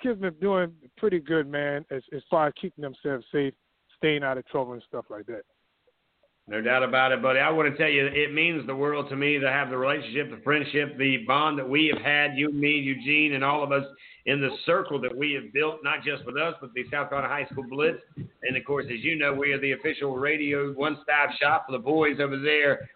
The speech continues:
Speaker 2: with the Outlaws. You and I will see each other a lot coming
Speaker 1: Yes,
Speaker 2: up
Speaker 1: sir.
Speaker 2: here.
Speaker 1: Yes, sir.
Speaker 2: Several
Speaker 1: Yes, sir.
Speaker 2: And, uh, again, the,
Speaker 1: Act-
Speaker 2: uh, November twenty-second and December twelfth,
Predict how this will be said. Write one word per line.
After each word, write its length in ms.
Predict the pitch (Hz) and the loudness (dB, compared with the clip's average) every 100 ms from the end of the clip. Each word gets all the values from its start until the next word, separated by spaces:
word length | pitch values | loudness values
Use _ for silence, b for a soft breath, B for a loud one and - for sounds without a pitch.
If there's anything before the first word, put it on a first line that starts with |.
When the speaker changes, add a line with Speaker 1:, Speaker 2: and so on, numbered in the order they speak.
| _ | _
Speaker 2:
with 160 | 123 139 | -2 0
the 80 | 151 156 | 2 2
Outlaws. 540 | 175 175 160 135 107 104 120 | 0 -2 0 0 0 -6 -4
You 140 | 131 | 0
and 100 | 135 | 2
I 140 | 139 135 | 2 2
will 120 | 127 | -2
see 80 | 147 | -2
each 160 | 139 143 | 0 2
other 200 | 135 131 | 4 4
a 60 | |
lot 260 | 143 156 - | 4 2 2
coming 200 | 165 170 | 4 4
Speaker 1:
Yes, 80 | 151 | 2
Speaker 2:
up 60 | |
Speaker 1:
sir. 460 | 196 214 208 180 147 | 2 4 4 2 0
Speaker 2:
here. 100 | 156 | -4
Speaker 1:
Yes, 180 | 170 165 - | -6 -8 -8
sir. 380 | 202 208 175 147 | -4 -2 -2 -2
Speaker 2:
Several 180 | 160 170 | -2 -4
Speaker 1:
Yes, 100 | 156 165 | -4 -4
sir. 320 | 202 196 165 135 131 - _ _ _ _ | -2 -2 -2 -4 -6 -8 _ _ _ _
Speaker 2:
And, 280 | 107 123 120 | 2 2 4
uh, 160 | 131 131 | 2 2
again, 340 | 127 123 165 156 | -2 -2 -2 0
the, 280 | 196 131 135 | 2 2 0
Speaker 1:
Act- 200 | 131 127 | -2 -2
Speaker 2:
uh, 60 | |
November 360 | 117 147 160 151 | -4 -6 -8 -6
twenty-second 600 | 156 165 143 - 160 160 143 | -4 -2 -2 -4 -4 -4 -4
and 300 | 147 160 143 - | -4 -4 -8 -4
December 460 | 147 143 165 156 151 - | -2 0 -2 -2 -4 0
twelfth, 340 | 165 180 | 2 2